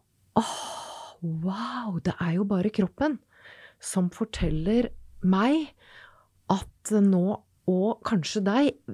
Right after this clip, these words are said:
nå er vi i ferd med å være modige." Vi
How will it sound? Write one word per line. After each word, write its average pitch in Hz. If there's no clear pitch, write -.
nå 190
er 180
vi 170
i 185
ferd 147
med 147
å 156
være 151
modige." 135
Vi 180